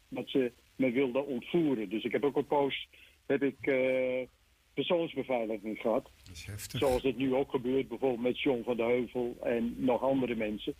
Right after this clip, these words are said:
Speaker 2: Ja.
Speaker 1: Eh, mijn dienstauto moest ik onmiddellijk inleveren. Ik kreeg een, en ik reed toen verder rond, gepantserde auto. En mijn kinderen, elke stap die ze deden buiten de deur, ging er een beveiliger, ging er mee. Dat was natuurlijk een,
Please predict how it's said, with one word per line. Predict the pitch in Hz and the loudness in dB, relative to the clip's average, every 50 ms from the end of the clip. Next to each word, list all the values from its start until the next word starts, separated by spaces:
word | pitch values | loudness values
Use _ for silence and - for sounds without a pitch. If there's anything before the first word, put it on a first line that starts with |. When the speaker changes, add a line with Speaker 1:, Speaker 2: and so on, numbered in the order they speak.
| - - | -12 -12
Speaker 2:
Ja. | - - 98 95 98 110 - - - - - | -6 -2 -2 0 -2 -2 -6 -14 -20 -8 -2
Speaker 1:
Eh, | - 156 131 120 117 113 113 113 113 110 | 2 2 4 4 4 2 2 0 0 0
mijn | 113 139 139 135 127 131 - | 0 2 2 2 0 -2 -4
dienstauto | - 175 131 113 156 175 156 - 160 147 131 123 - 131 | -10 -6 -2 0 0 0 0 0 2 2 2 0 0 0
moest | 123 131 131 - | -2 -2 -2 -2
ik | 113 117 | -2 0
onmiddellijk | 120 120 135 131 117 117 98 | 2 2 2 2 2 0 0
inleveren. | 127 139 139 135 139 135 135 123 - 131 | 0 0 2 2 2 2 2 0 -4 -6
Ik | 123 | -6
kreeg | - - 135 123 117 107 | -2 0 2 2 2 0
een, | 120 123 113 104 104 - | 0 -2 -4 -4 -8 -10
en | - - 139 120 | -4 0 2 2
ik | 113 101 | 2 2
reed | 127 127 120 117 | 2 2 0 2
toen | - 151 143 135 135 139 - - - | 2 0 0 0 -2 -4 -10 -16 -8
verder | - - 151 143 127 135 120 | -2 0 0 2 2 0 0
rond, | 123 131 127 113 - _ _ _ - - _ _ _ _ _ _ - - | 0 -2 -2 -4 -8 _ _ _ -20 -20 _ _ _ _ _ _ -8 -6
gepantserde | 113 - - 143 147 147 - 151 139 135 | -4 0 2 2 2 2 0 0 0 2
auto. | 123 123 123 120 - 123 120 120 123 139 - | 2 2 0 0 0 0 0 0 -2 -4 -4
En | 143 139 120 | -2 0 0
mijn | 117 113 123 | 0 0 0
kinderen, | - 139 131 131 131 131 123 127 123 - - _ _ _ _ | 0 0 0 2 0 0 -2 -2 -4 -6 -10 _ _ _ _
elke | - 147 139 135 135 - - | -2 0 0 0 0 -2 -6
stap | - - 139 123 104 - | -4 -2 -2 -2 0 -2
die | 127 117 | -2 -2
ze | - 135 123 | 0 0 0
deden | 113 120 120 120 120 113 110 98 | 2 2 2 2 2 0 -2 0
buiten | 123 127 135 139 131 135 | 0 0 0 0 0 -2
de | 120 107 107 | -4 -4 -2
deur, | 113 120 120 120 120 117 - _ _ _ _ _ - | 0 0 2 2 0 -2 -6 _ _ _ _ _ -4
ging | - 135 127 120 | -2 0 0 0
er | 117 | 0
een | 117 110 | -2 -4
beveiliger, | 101 101 - 139 123 117 110 113 104 95 104 | -4 -2 0 0 0 0 0 -2 -4 -2 -2
ging | 104 120 107 | -2 0 0
er | 113 110 | 0 0
mee. | 120 117 110 101 90 | 2 2 2 2 0
Dat | - 131 127 | 0 -2 0
was | - 139 135 - | 0 0 0 -2
natuurlijk | 139 127 147 143 135 123 117 | -2 -2 0 0 0 0 -2
een, | 120 | -6